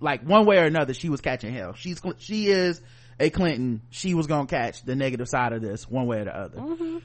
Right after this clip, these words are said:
Speaker 1: from some people, not nes-, never, not necessarily the same people, but some people would have been like, "Yeah, she showed up and she shouldn't have,"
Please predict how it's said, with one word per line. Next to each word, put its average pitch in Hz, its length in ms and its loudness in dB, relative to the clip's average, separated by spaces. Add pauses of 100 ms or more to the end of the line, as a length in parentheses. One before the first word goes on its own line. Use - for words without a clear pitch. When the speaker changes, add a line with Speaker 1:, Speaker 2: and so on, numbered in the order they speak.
(100)
Speaker 1:
from 185 200 6
some 175 260 2
people, 127 340 -4
not 123 300 -4
nes-, 151 320 -2
never, 160 300 2
not 139 180 -4
necessarily 175 380 2
the 233 80 -6
same 269 220 4
people, 185 300 -4 (340)
but 185 160 4
some 240 200 6
people 202 220 2
would 196 100 6
have 175 80 0
been 170 100 2
like, 160 240 2
"Yeah, 107 220 0 (540)
she 190 180 -2
showed 170 320 6
up 165 320 2
and 139 280 -2
she 135 120 -10
shouldn't 143 320 2
have," 117 380 -4